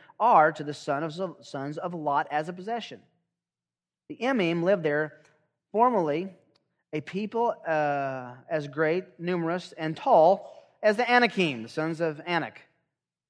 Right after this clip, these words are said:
Like the Anakim, they are also regarded as Rephaim, but the Moabites call them Emim. The Horites formerly lived in Seir, but the sons of Esau depo-, dispossessed them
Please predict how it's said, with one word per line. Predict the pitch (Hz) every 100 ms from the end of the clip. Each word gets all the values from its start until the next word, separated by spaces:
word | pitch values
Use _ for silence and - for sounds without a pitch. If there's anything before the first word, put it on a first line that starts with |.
| _ _ _ _ _ _ _ _
Like | 151 151
the | 175
Anakim, | 220 - - 151 151
they | 165 190
are | 156 143 -
also | 226 - 165
regarded | 160 143 143 156 165
as | 151 151 139 - -
Rephaim, | 151 - 185 180 147 127 120
but | 123 -
the |
Moabites | 135 165 190 135 143 -
call | - 131
them | 135 139 135 - _ _
Emim. | 175 180 127 110 101 _ _ _ _ _ _ _ _ _ _ _ _ _
The | 170
Horites | 226 302 165 202 208 165 165 160
formerly | 247 254 180 175
lived | 165 170 175
in | 190
Seir, | - 147 151
but | 165
the | 175
sons | - 165 175
of | 180 175 - _ -
Esau | 220 - 147 143 156
depo-, | 165 160 - 247 269 170
dispossessed | 202 - 160 214 147 -
them | 156